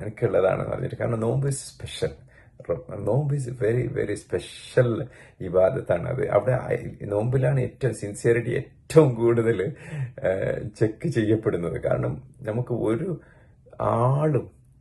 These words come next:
അള്ളാഹു അല്ലാതെ വേറെ ഒരാളും അറിയാതെ നമുക്ക് നോമ്പ് അഭിനയിക്കാം, പക്ഷെ അള്ളാഹുവിന്റെ മുമ്പിൽ നമുക്ക് ഒളിപ്പിച്ച് വെക്കാൻ പറ്റില്ല. അതുകൊണ്ട് തന്നെ ഒരു മനുഷ്യൻ സത്യസന്ധമായി നോമ്പ് ഫുള്ള് നോറ്റ് കഴിഞ്ഞാൽ അള്ളാഹ്ക്ക് അറിയാം, ഇത്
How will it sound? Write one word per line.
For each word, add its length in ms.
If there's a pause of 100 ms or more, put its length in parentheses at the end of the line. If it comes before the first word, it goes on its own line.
(260)
അള്ളാഹു 420
അല്ലാതെ 380
വേറെ 340
ഒരാളും 1200 (280)
അറിയാതെ 600
നമുക്ക് 420 (600)
നോമ്പ് 400 (680)
അഭിനയിക്കാം, 800 (580)
പക്ഷെ 180
അള്ളാഹുവിന്റെ 440
മുമ്പിൽ 220
നമുക്ക് 200
ഒളിപ്പിച്ച് 300
വെക്കാൻ 240
പറ്റില്ല. 280
അതുകൊണ്ട് 400
തന്നെ 280
ഒരു 200
മനുഷ്യൻ 540
സത്യസന്ധമായി 720
നോമ്പ് 600
ഫുള്ള് 280
നോറ്റ് 320
കഴിഞ്ഞാൽ 380
അള്ളാഹ്ക്ക് 400
അറിയാം, 200
ഇത് 240